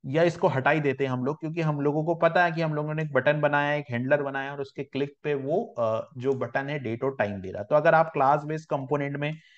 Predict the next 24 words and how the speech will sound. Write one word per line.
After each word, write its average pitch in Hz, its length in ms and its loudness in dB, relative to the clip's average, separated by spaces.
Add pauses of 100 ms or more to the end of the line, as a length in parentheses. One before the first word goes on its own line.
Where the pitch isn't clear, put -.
(280)
जाएंगे, 135 480 2
तो 175 120 2
आपको 147 360 2
यहाँ 123 440 0
पर 151 400 2 (140)
आईएमसीआर 135 760 0
में 143 120 -2
लिखता 135 280 0
हूँ, 156 100 -2 (100)
ये 139 240 0
एक 160 100 -4
शॉर्टकट 147 540 2
टूल 151 240 0
है 240 180 -2
आईएमसीआर। 143 760 0 (160)
ये 131 260 0
कैसे 139 360 -2
आता 147 300 4
है, 160 200 -4 (180)
आप 127 260 0
यहाँ 135 160 -2
पर 147 180 2
आईएमसीआर 135 560 -2
लिखोगे, 135 520 -2